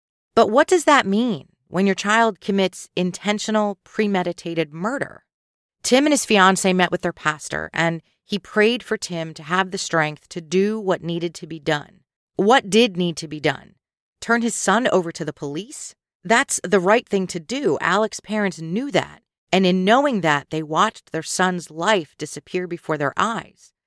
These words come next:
imagining life in prison without the possibility of parole. They thought of the Haynes, family friends, their son's best friend brutally murdered in their beds, and Maggie Haynes left an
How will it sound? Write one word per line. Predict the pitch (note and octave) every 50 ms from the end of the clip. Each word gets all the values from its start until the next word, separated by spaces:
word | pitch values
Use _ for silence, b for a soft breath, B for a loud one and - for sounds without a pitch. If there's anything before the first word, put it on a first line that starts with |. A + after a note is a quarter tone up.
| _ -
imagining | F3+ G3 G3 G#3 A3 G3+ G3 G3+ F#3+ F3+ F3
life | E3+ E3+ F#3 F#3+ - -
in | - E3+ E3+
prison | - - G3 F#3+ E3+ F3 E3 D#3
without | D#3+ E3 - F3 G3 A#3+ - -
the | A#3+
possibility | - - - G#3 G3+ - - F#3 E3+ G3 G3 G3 F#3 F3 E3 -
of | - D#3 - _
parole. | - - D#3 C#3+ D#3+ D#3 - - - - _ _ _ _ _ _ _ _ _ _ _ _ _ _
They | - G#3
thought | - A3+ G3+ G3+
of | G3+ F3+
the | E3 F3
Haynes, | - - A3+ B3+ B3 G3+ D#3 G#2 F#2+ C3 - - _ _ _ _ _ _ _
family | _ - A3+ A3 A#3 A#3 A3 G3+
friends, | - - - G3+ G#3+ G3+ F3 D#3+ -
their | - F3+ E3+
son's | - - - A#3 B3 A#3 F3+
best | D3+ F#3 D#3+ D#3 - -
friend | - - G3 G3+ G#3+ G3+ F#3 E3+ D3+ D#3
brutally | E3+ F3 A3+ C#4+ D4 B3+ G#3+ F3+ D#3+ D#3 D3+
murdered | D3 D#3+ D#3+ F3 G3+ G#3+ F#3+ E3+ D#3
in | - E3 E3 E3
their | D#3+ D#3 D#3
beds, | D3 D#3 D#3+ F3 D#3+ C#3 C3 - - - _ _ _ _ _ _ _ -
and | F3 F3+ F3+
Maggie | F3+ F#3 G3 A3 G3+ G3 G#3
Haynes | F3 F3+ F3 E3+ E3+ E3 -
left | D#3+ E3+ E3+ E3 - E3+
an | E3